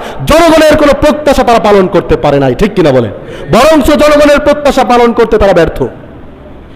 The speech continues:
তারা প্রয়োজনীয় সংস্কার, উচিত ছিল এক বছরে এসি, ডিসি, এসপি মন্ত্রী, মন্ত্রণালয়ের প্রত্যেকটা জায়গায়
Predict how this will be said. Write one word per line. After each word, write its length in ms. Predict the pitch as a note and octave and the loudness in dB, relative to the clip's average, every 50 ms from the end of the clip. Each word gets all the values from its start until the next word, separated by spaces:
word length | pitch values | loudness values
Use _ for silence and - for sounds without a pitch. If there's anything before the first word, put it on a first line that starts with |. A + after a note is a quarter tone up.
| - - - | -12 -4 -2
তারা 160 | A#3 C4 B3+ | 0 0 2
প্রয়োজনীয় 580 | - - C#4 C#4+ D#4+ D#4+ E4 E4 D#4+ E4 D#4+ | 2 2 2 2 2 2 2 2 2 2 2
সংস্কার, 600 | D4+ - D4+ D#4 D#4+ D#4+ - - D#4 D#4 D4 C4 G#3 F3 - - - - - - - - - - - - | 2 2 2 2 2 0 0 0 2 2 2 2 0 -2 -4 -8 -14 -16 -16 -18 -20 -20 -20 -12 -4 -2
উচিত 260 | A#3+ C#4 - E4 E4 D4 | 0 0 2 2 0 0
ছিল 160 | - - D#4+ D#4+ D#4 D#4 D#4 | 0 0 2 2 4 4 2
এক 80 | D4 A#3+ A#3+ | 2 2 0
বছরে 340 | D4 D4 - D4+ D4+ D#4 D4 B3+ G3+ - - - - - - - - - - - B3 D#4 | 0 2 2 2 2 4 4 2 2 0 -2 -6 -10 -14 -16 -16 -20 -8 -2 0 0 2
এসি, 200 | - - D#4+ D#4 D4+ | 2 2 2 2 2
ডিসি, 300 | B3+ D#4+ D#4 - D#4+ D#4+ D#4 D#4 | 2 2 2 2 2 2 4 4
এসপি 320 | D#4+ D#4+ D#4+ - - D#4+ D#4 | 2 2 2 2 2 2 2
মন্ত্রী, 420 | D4+ E4+ E4 C#4+ - D4+ E4 D#4+ D#4 B3 G3+ - - - - - - | 4 2 2 2 2 2 4 4 2 2 0 -4 -8 -12 -14 -10 -4
মন্ত্রণালয়ের 680 | E3 G3+ D4 D#4+ C#4 - - D#4 D#4 D#4 D#4 D#4 D4+ D4+ | 0 2 2 2 2 2 2 2 2 2 2 2 2 2
প্রত্যেকটা 580 | - E4 E4+ - - - E4+ E4 - - - D4+ | 2 2 0 0 -2 -2 -2 -2 -2 0 0 0
জায়গায় 500 | B3 C#4+ C#4 D4+ D#4 C4+ D4+ D4 C#4 A#3 | 2 2 2 2 2 2 2 4 4 2